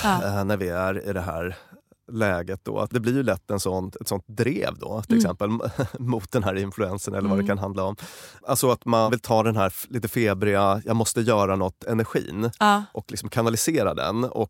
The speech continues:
Speaker 2: då kan det lätt bli så att, ja, man
Speaker 1: Ska sänka mataffären som hade fel rubrik i ett nyhetsbrev.
Speaker 2: Ja.
Speaker 1: Och man bara, men det var någon stackars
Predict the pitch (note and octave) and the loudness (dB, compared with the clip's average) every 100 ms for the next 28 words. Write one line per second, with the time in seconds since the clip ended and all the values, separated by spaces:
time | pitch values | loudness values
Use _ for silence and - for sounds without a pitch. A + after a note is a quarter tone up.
0 | _ A#2 A2 B2 - B2 F#2 F2+ - - | _ -8 -2 -2 0 -2 0 -2 -4 -6
1 | C3+ C3+ F#2 - G#2+ G2+ G#2+ G#2 G2+ G2+ | -4 -4 -6 -4 -2 0 0 0 0 -4
2 | - - - - - - - - _ - | -12 -20 -18 -18 -20 -20 -20 -20 _ -12
3 | - - - - - A3+ - E4+ C4+ G#3+ | -10 -10 -14 -8 0 4 8 10 10 8
4 | B3 A#3 G3+ - G3+ G#3 F#3 F3+ F3+ F3 | 8 8 6 4 2 4 4 2 2 0
5 | E3 - F3 D#3+ D3+ E3 D#3 C#3+ - D#3+ | 0 0 0 2 0 2 2 0 0 2
6 | D3+ C#3+ D3 - E3+ F3+ E3 D3 C3 - | 4 2 -2 -4 -2 0 2 0 -2 -6
7 | - C#3+ F3+ D3 D#3 E2+ G2+ - - B3 | -4 -4 0 2 4 2 0 -4 4 6
8 | A#3 C4 A3 G#3 D4+ C#4+ C4+ C4+ C4 C4 | 8 6 2 -2 2 4 4 4 4 2
9 | - B3+ B3 A3 | 0 -4 -2 -2